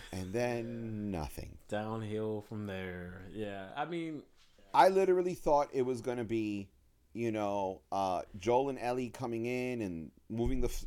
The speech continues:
Speaker 1: the, the story forward a little bit. And I kinda think if Joel and Ellie would have shown up and it was just Bill, and Bill was talking about flashbacks of Frank, and you see the flashbacks intercut with them,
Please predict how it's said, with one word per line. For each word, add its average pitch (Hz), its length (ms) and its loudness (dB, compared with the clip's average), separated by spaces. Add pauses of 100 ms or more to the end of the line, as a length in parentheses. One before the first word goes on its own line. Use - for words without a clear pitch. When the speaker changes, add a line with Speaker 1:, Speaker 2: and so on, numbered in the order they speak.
Speaker 1:
the, 98 280 -2
the 101 80 -6
story 117 300 -2
forward 131 320 0
a 131 40 -2
little 131 200 -2
bit. 127 380 -4 (600)
And 120 120 0
I 120 100 2
kinda 147 300 2
think 139 320 -4
if 110 160 0 (180)
Joel 139 360 2
and 135 180 -4
Ellie 131 220 0
would 123 140 0
have 113 80 0
shown 120 300 -2
up 127 300 0 (240)
and 110 160 -2
it 107 80 -2
was 101 160 -6
just 117 360 -2
Bill, 123 340 2
and 101 120 -4
Bill 135 140 -2
was 131 160 -6
talking 120 340 -4
about 98 260 0
flashbacks 110 840 -2 (440)
of 101 140 0
Frank, 120 420 0
and 107 100 -4
you 98 80 -4
see - 180 -6
the 131 100 -4
flashbacks 107 920 0
intercut 131 500 -2
with 139 120 -4
them, 160 260 -6